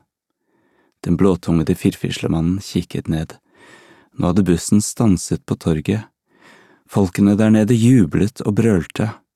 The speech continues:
Først brølte de høyt, og så brølte de enda høyere da bussdørene åpnet seg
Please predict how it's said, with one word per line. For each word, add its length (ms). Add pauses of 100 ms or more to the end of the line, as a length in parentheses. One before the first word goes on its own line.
(360)
Først 480 (320)
brølte 400
de 120
høyt, 500 (420)
og 80
så 220 (340)
brølte 400
de 160
enda 400
høyere 460 (340)
da 160
bussdørene 720
åpnet 440
seg 300